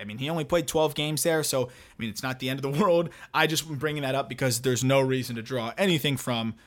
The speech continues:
uh, his double A numbers. He, twenty years old, just absolutely rushed there in his first professional season. I wanna focus more on the numbers elsewhere,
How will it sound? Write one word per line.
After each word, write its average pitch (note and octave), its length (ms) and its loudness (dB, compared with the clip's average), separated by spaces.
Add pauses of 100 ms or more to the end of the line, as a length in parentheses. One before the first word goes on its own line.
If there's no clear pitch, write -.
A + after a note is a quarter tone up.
(220)
uh, A2+ 160 -4
his B2 260 -6
double A#2+ 300 -6
A A2 100 -6
numbers. G#2+ 540 -8
He, G#2 400 -10
twenty B2+ 280 -4
years A#2 220 -2
old, A2+ 220 -8
just - 160 -14
absolutely A2 460 -6
rushed A2 320 -8
there G#2 160 -6
in G2+ 40 -8
his G#2 120 -10
first A2 200 -12
professional G#2 400 -12
season. C#3+ 380 -2 (220)
I - 80 -10
wanna G#3+ 100 0
focus F#3 320 2
more E3 160 2
on D3+ 80 2
the C#3 80 -2
numbers C3 320 -2
elsewhere, C3 540 -2